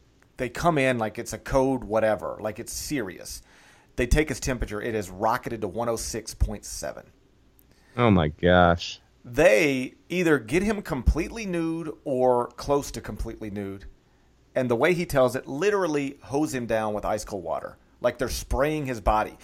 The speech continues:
Speaker 1: because they have to lower his temperature quickly or he's going to die. They don't necessarily know exactly what the problem is yet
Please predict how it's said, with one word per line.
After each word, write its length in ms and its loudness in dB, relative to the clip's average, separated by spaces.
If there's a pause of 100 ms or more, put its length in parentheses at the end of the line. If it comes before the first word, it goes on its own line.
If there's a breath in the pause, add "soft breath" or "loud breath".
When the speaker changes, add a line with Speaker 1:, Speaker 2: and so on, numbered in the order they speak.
(140)
Speaker 1:
because 280 -4
they 180 2
have 180 -2
to 80 -2
lower 340 0
his 220 -4
temperature 560 -4 (540)
quickly 580 -2 (380 soft breath)
or 140 4
he's 180 -4
going 320 0
to 60 -6
die. 380 -2 (680 soft breath)
They 100 4
don't 240 6
necessarily 520 2
know 160 4
exactly 420 2
what 140 0
the 40 -4
problem 380 4
is 160 -6
yet 300 -2